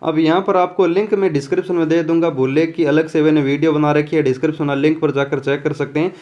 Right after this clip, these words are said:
राशन कार्ड और यहाँ पर मानधन योजना में जुड़े हुए, तो येस नो पर क्लिक करना। अब यहाँ पर आपको ज़मीन की डिटेल डालनी होगी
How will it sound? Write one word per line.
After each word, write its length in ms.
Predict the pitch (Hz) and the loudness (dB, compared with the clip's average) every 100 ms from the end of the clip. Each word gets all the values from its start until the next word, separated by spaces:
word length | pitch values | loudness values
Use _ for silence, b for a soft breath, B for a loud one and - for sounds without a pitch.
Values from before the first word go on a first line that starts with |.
| B - | B -2
राशन 320 | 170 190 190 | -2 0 -2
कार्ड 320 | 175 180 180 | 0 0 0
और 340 | 165 - 156 156 | 0 2 2 4
यहाँ 200 | 143 151 | 2 0
पर 100 | 151 | 0
मानधन 400 | 147 156 165 160 | 0 2 0 2
योजना 360 | 156 151 156 | 2 2 2
में 100 | 151 | 2
जुड़े 200 | 143 151 | 2 2
हुए, 120 | 160 | 2
तो 80 | 151 | 0
येस 220 | 143 156 | 0 0
नो 100 | 156 | -2
पर 140 | 147 147 | -2 -2
क्लिक 240 | 156 165 | -2 -2
करना। 220 | 160 156 | 0 0
अब 220 | 156 160 147 | 0 -2 0
यहाँ 180 | 139 | 0
पर 120 | 151 156 | 0 -2
आपको 240 | 151 151 | 0 -2
ज़मीन 320 | 127 147 160 | 0 0 0
की 60 | 160 | -2
डिटेल 260 | 156 156 | -4 -2
डालनी 280 | 147 147 151 | 0 2 2
होगी 320 | 156 156 180 | 2 0 -2